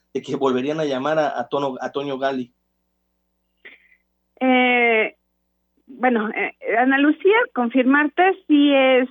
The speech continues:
Speaker 2: oriunda de Hermosillo, Sonora.
Speaker 1: Ok.
Speaker 2: Eh, se integró al gabinete en el dos mil veinte,
Speaker 1: Sí.
Speaker 2: eh, cuando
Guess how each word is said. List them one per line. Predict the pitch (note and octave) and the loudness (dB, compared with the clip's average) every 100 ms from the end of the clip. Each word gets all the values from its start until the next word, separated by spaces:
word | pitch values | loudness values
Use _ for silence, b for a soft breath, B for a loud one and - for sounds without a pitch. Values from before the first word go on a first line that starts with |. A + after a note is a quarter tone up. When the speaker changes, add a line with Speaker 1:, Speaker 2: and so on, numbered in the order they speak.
| - | 0
Speaker 2:
oriunda | A#3+ A#3 B3 A#3+ B3 B3 G3 | 0 2 2 2 2 2 2
de | G#3+ | 0
Hermosillo, | G#3+ G#3+ G#3+ - B3 B3 B3 | 0 -2 -6 -4 -2 -2 -2
Sonora. | A3 A3 A#3+ E4 A#4 - _ _ _ - | -4 -2 0 0 -4 -8 _ _ _ -20
Speaker 1:
Ok. | - A2 B2 | -16 -16 -6
Speaker 2:
Eh, | A3 A#3 C4 | 0 0 2
se | |
integró | B3 A#3+ A#3+ B3+ C4 C4 C4 | 0 0 0 2 4 4 4
al | - A#3 G#3+ | 2 0 0
gabinete | G#3+ A3 A3+ A#3+ B3+ - E4 A#4 - _ - | 0 0 0 0 0 0 -2 -2 -4 _ -6
en | A3+ G#3+ G#3+ A3 | -4 -2 -2 -2
el | A3 A3 G#3+ - _ _ _ - | 0 0 -4 -8 _ _ _ 0
dos | A#3 A3+ | 0 2
mil | B3 C4+ - F#3 - | 0 0 -4 -8 0
veinte, | C4+ C4+ C4+ F#4+ C5 _ - - _ _ | 2 2 2 -4 -6 _ -20 -20 _ _
Speaker 1:
Sí. | - - - - | -20 -20 -14 -4
Speaker 2:
eh, | G#3 G#3 G#3 G3 | -2 -2 -2 -6
cuando | - G#3+ G3+ G3 G3+ G3+ G3 | -2 -2 -2 -2 0 0 0